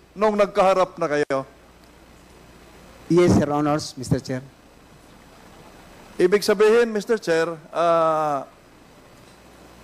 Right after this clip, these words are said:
Speaker 1: kayo ay hindi lang naniwala na si former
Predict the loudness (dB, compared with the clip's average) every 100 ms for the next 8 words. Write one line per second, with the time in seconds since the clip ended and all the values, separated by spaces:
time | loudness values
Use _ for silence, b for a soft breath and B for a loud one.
0 | -20 -20 -20 -20 -20 -20 -20 -20 -20 -20
1 | -20 -20 -20 -20 -20 -20 -20 -16 -2 2
2 | 4 4 4 4 2 0 -2 -4 -8 -14
3 | _ -6 -4 0 2 2 4 2 2 -2
4 | -2 -2 2 2 2 2 2 0 -4 -2
5 | 0 0 -2 -4 -12 -20 _ -20 -20 -20
6 | -20 -2 2 2 2 0 -2 0 0 0
7 | 0 0